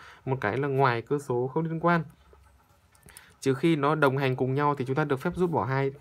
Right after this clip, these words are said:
hai cái này không liên quan. Do không thể cùng đổi, đổi,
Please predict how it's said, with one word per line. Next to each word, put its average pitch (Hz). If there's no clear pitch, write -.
hai 147
cái 135
này 131
không 139
liên 135
quan. 143
Do 175
không 196
thể 165
cùng 135
đổi, 123
đổi, 123